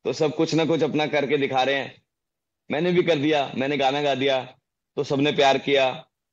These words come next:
तो ऐसे करते करते एक दिन ए-, annual function में मैंने school के गाया,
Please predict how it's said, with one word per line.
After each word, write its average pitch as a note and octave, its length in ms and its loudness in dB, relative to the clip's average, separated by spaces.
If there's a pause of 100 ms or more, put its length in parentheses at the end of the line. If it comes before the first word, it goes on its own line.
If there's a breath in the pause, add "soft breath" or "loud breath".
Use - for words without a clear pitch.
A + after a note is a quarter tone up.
(600)
तो F#3+ 140 0
ऐसे F3+ 300 2
करते G3 260 2
करते F#3 540 -2
एक F3 120 0
दिन F#3+ 220 -2
ए-, C#3 240 -4
annual E3+ 220 0
function D#3+ 420 -2
में E3 160 0
मैंने D#3 280 -2
school D3+ 280 -2
के D3 120 -2
गाया, A#2+ 400 0